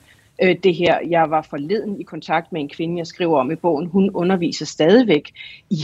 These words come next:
hemmelige, øh, stueskoler, altså små skoler, som er i de her, øh, stuer og hjem.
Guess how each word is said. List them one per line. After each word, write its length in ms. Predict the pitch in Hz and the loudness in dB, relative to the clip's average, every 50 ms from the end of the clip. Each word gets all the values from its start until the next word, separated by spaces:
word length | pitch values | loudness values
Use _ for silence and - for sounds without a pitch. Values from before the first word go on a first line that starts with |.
| - - | -6 -4
hemmelige, 720 | 143 170 160 160 170 175 165 156 165 160 151 156 - - | -2 0 2 2 2 2 2 0 2 2 2 2 2 2
øh, 200 | 147 147 156 147 | 0 0 -2 -2
stueskoler, 1000 | - - - - - 180 156 143 147 156 165 - - - 170 147 147 143 139 131 | -4 -10 -12 -6 -4 -2 -2 -2 -2 -2 -2 -2 0 2 4 4 6 6 6 4
altså 300 | - - 143 - 123 120 - - - 131 135 | 4 2 0 -4 -8 -12 -12 -12 -14 -14 -12
små 400 | 160 - - - 170 170 156 - | -14 -12 -8 -4 -2 -2 -2 -4
skoler, 440 | - - - - 160 147 156 165 180 | -8 -8 -4 -2 -2 0 0 0 -2
som 220 | 170 - 151 143 143 | -2 -2 -4 -4 -2
er 80 | 151 151 | -2 -2
i 60 | 156 | -2
de 140 | 156 - 160 | -4 -6 -4
her, 240 | 160 165 147 139 - - - - - - - _ - - | 0 0 0 0 0 -4 -10 -20 -20 -20 -20 _ -2 0
øh, 140 | 175 170 160 | 0 0 0
stuer 480 | - - - 170 160 165 170 185 190 | -2 -6 -6 -6 -4 0 2 2 4
og 220 | 190 - - 160 160 | 4 2 2 0 -2
hjem. 400 | 151 143 151 165 185 175 - | 0 0 0 0 0 -2 -4